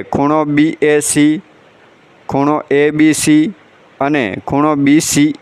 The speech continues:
એ એ તેના ખૂણા છે અને એ, બી તથા સી એ તેના શિરોબિંદુઓ છે. બાજુઓના આધારે ત્રિકોણના પ્રકાર નીચે પ્રમાણે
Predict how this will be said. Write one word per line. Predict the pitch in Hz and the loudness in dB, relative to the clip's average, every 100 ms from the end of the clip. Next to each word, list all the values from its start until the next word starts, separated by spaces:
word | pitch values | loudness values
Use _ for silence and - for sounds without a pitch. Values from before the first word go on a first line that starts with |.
| - | 0
એ | 156 113 92 - - | 0 0 -6 -8 -2
એ | 143 | -2
તેના | 139 139 147 | 0 0 -2
ખૂણા | 139 135 127 113 90 | -2 -2 -2 -2 -4
છે | 110 90 - - - - - _ _ _ _ _ 131 | -2 -2 -4 -14 -20 -20 -20 _ _ _ _ _ -2
અને | 147 175 143 104 - _ 147 | 0 0 -2 -6 -14 _ 0
એ, | 156 175 269 - - 131 | 0 0 -4 -10 -4 0
બી | 156 165 107 - _ _ _ | 2 2 0 -6 _ _ _
તથા | 131 - 151 | -4 -2 -2
સી | 143 - 160 120 - - 131 143 | -2 0 2 2 -2 -6 -2 0
એ | 131 92 131 - _ _ | 0 -4 -10 -20 _ _
તેના | 127 135 151 165 - _ _ - | -2 0 -2 -4 -12 _ _ -4
શિરોબિંદુઓ | 143 147 156 139 127 117 107 95 90 | -2 2 0 0 0 0 0 0 -2
છે. | 107 104 160 _ _ _ _ _ _ _ _ _ _ - - - - - _ | -4 -6 -8 _ _ _ _ _ _ _ _ _ _ -20 -20 -20 -20 -20 _
બાજુઓના | 123 123 135 165 175 180 175 | 0 0 2 2 2 2 0
આધારે | 170 175 175 156 107 110 175 240 262 - | 2 2 2 2 -2 -6 -12 -16 -16 -10
ત્રિકોણના | 131 143 165 165 160 156 | -6 -2 0 0 -2 -2
પ્રકાર | 156 165 143 110 165 _ _ _ | -2 2 2 0 -8 _ _ _
નીચે | 123 139 165 156 | -2 0 0 0
પ્રમાણે | 147 151 156 160 | 0 0 0 0